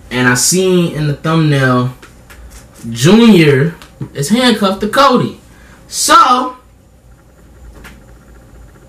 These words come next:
I guess they on their kinky shit. About fucking time. I wonder how Ken feel about it, though. Anyway,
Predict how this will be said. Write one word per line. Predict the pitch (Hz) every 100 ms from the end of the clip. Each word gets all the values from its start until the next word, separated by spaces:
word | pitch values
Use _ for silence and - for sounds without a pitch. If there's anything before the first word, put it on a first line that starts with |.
| - - - - -
I | 165
guess | 185 202 208
they | 202
on | 202 196
their | 196 180
kinky | 220 226 196
shit. | 165 160 120
About | 117 170 196 185
fucking | 196 202 196
time. | 208 214 180 131 104 - - - - -
I | -
wonder | 175 208
how | 185 135 -
Ken | 196 175
feel | 151 123
about | 110 110 101
it, | -
though. | 104 - - -
Anyway, | 226 214 151 123 104